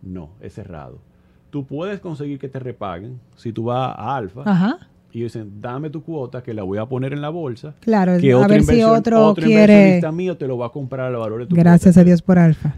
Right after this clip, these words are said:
Speaker 1: Entonces, <laughs> así es que funcionan los fondos cerrados, transan en bolsa, cotizan todos los días en bolsa y tú puedes salir antes de, pero en un mercado secundario. Y los fondos cerrados invierten normalmente en activos, vamos a decir, en activos reales, que no son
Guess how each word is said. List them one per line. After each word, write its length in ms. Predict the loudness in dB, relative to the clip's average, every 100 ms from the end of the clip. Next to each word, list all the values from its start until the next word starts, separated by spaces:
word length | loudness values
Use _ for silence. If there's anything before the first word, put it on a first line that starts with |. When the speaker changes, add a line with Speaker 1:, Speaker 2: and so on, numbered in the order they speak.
| -4
Speaker 1:
Entonces, 680 | -2 0 -2 -2 -2 -2 -4 _ -20 -20
<laughs> 340 | _ -14 -8
así 240 | -8 -6
es 80 | -8
que 100 | -8
funcionan 560 | -10 -10 -8 -10 -10 -12 -10
los 160 | -10
fondos 220 | -8 -10
cerrados, 480 | -12 -12 -10 -10 -12
transan 460 | -12 -10 -10 -10 -10
en 120 | -10
bolsa, 460 | -10 -12 -14 -18 -20 _
cotizan 520 | -16 -16 -14 -12 -12 -10
todos 200 | -8 -8
los 140 | -8
días 140 | -10 -10
en 40 |
bolsa 380 | -12 -14 -16 -20 _ _ _ _ _ -10
y 140 | -10
tú 180 | -8 -10
puedes 300 | -8 -8 -8
salir 380 | -10 -10 -10 -12
antes 380 | -12 -12 -12 -10
de, 160 | -10
pero 280 | -10 -10 -10
en 40 | -10
un 80 |
mercado 320 | -12 -12 -14 -14
secundario. 540 | -16 -20 -20 _ _ _ _ _ _ _ _ _ _ -10
Y 100 | -6
los 160 | -4
fondos 360 | -4 -6 -6 -8
cerrados 460 | -8 -8 -6 -6 -6
invierten 500 | -8 -8 -8 -8 -10
normalmente 680 | -8 -10 -12 -10 -10 -10 -12
en 80 | -14
activos, 720 | -14 -12 -10 -10 -12 -16 _ _ _ _
vamos 260 | -10 -6 -6
a 20 |
decir, 180 | -6 -6
en 60 |
activos 300 | -6 -8 -8
reales, 500 | -10 -14 -14 -16 -18
que 140 | _ -20
no 120 | -20
son 380 | -18 -18 -18